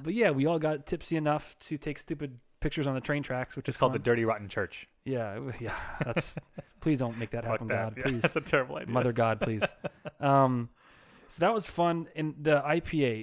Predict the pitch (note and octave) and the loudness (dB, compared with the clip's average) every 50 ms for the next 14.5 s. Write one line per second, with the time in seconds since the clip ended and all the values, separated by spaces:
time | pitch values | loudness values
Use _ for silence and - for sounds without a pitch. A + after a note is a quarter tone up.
0 | - - C#3 B2 C#3 B2 - - - - - - - D#3 D#3 D#3 D3+ D3+ C#3+ C#3+ | -8 -8 -6 -4 -4 -4 -4 -6 -12 -16 -8 -2 2 2 4 4 2 0 -2 -4
1 | C#3 - - - C#3 B2+ B2+ A#2+ A2+ G#2 G2+ G2 F#2 - G2+ F#2+ F2+ C3+ C3+ C3+ | -6 -8 -10 -6 -4 -4 -2 -4 -4 -6 -8 -10 -12 -14 -12 -6 -2 0 0 0
2 | C3+ C3 - C3 C3 C3 B2+ C3 - C#3 C3 C3+ C3+ C3 - - B2+ - - C3+ | 0 -2 -2 0 0 0 0 -4 -8 -4 0 0 0 0 0 -4 -8 -6 -4 -6
3 | - C3 A2+ A#2 A2 G#2 G#2 A2 C3+ D#3 D#3+ - - D#3 B2+ A#2+ A2+ - - - | -6 -6 -8 -10 -10 -10 -6 -2 0 0 2 2 0 -2 -2 -2 -4 -6 -6 -4
4 | F#3 F3 D#3+ D3 - - C#3+ C#3+ - - C#3 C3+ - - C#3+ - C3+ A#2+ - - | -4 -4 -4 -4 -6 -6 -8 -6 -6 -4 -6 -6 -6 -8 -10 -10 -10 -10 -10 -10
5 | - - D#3+ F3 G3+ G#3 F3+ F#3 G3 F#3 F3 - C#3+ D#3 D#3 E3 F3 D#3 C#3 - | -8 -4 -2 0 0 0 -2 -4 -6 -6 -8 -8 -8 -8 -6 -6 -6 -6 -6 -8
6 | - - F3 B2 A2 G#2 - - - - - - - - - _ - - - B2+ | -8 -6 -6 -6 -6 -8 -12 -14 -16 -16 -18 -20 -20 -20 -20 _ -14 -6 -4 -2
7 | C3 B2 B2 A#2 A2 G#2 G#2+ - A2+ A#2+ A#2 A#2 B2+ - - _ - B2+ A#2+ A#2+ | 0 0 0 -2 -2 -4 -8 -12 -12 -10 -8 -8 -10 -10 -14 _ -20 -18 -16 -14
8 | A#2 A#2+ A#2+ A#2+ A#2+ B2 C3+ D3 E3+ E3+ E3+ E3 E3 D#3+ D#3+ D3+ C3+ C3+ B2+ C3 | -14 -12 -12 -12 -12 -10 -10 -10 -10 -10 -10 -12 -14 -14 -16 -16 -18 -16 -12 -6
9 | C3+ C#3+ F3 G3 F#3+ F3+ E3 C3+ B2 A#2 A#2 A2 - - - _ _ _ - A#2 | -2 -2 0 0 0 0 0 0 0 0 -2 -4 -8 -10 -14 _ _ _ -6 0
10 | C#3+ C#3 A2 - - C3+ B2+ A2+ G#2 G2+ - _ _ _ _ _ _ _ _ - | 0 0 2 2 0 0 -2 -2 -4 -8 -14 _ _ _ _ _ _ _ _ -8
11 | C3+ - - C3+ C3 B2+ A#2 - - C3+ C3+ - - - C3+ A#2 A#2+ A#2+ A#2 A#2+ | -8 -4 -2 -2 -2 -2 -2 -2 -2 -4 -4 -4 -6 -8 -8 -6 -6 -8 -8 -8
12 | A#2 A2+ - A2+ - _ - D3+ D3 C3 B2+ B2 A2+ - - - - - _ - | -10 -12 -14 -16 -12 _ -2 0 0 0 0 -4 -6 -8 -14 -20 -20 -20 _ -8
13 | - C3 B2+ - A#2 A2 A#2+ A#2 - - - D3 D3 C3 A2+ G#2+ G2+ - _ _ | -6 -6 -4 -4 -6 -6 -8 -8 -8 -6 -2 0 0 0 0 -2 -8 -10 _ _
14 | _ _ _ _ _ - A#2+ A#2 A2 A2 | _ _ _ _ _ -6 -6 -6 -4 -6